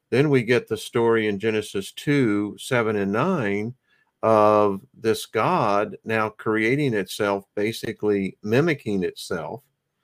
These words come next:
uh, in an imaginative thought that created this man called Adam. And that death did not exist, because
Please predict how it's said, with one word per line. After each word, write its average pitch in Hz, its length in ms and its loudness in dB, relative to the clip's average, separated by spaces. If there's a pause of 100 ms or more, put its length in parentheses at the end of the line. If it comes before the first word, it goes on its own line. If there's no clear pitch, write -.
(380)
uh, 95 600 2 (280)
in 110 500 0
an 104 120 -2
imaginative 107 720 0
thought 131 460 2
that 98 160 -6
created 101 480 -2
this 101 260 -4
man 123 500 -4 (460)
called 98 300 -2
Adam. 123 480 0 (1080)
And 113 720 4 (560)
that 113 380 2
death 127 420 2
did 147 240 2
not 165 180 2
exist, 131 840 -2 (400)
because 120 680 4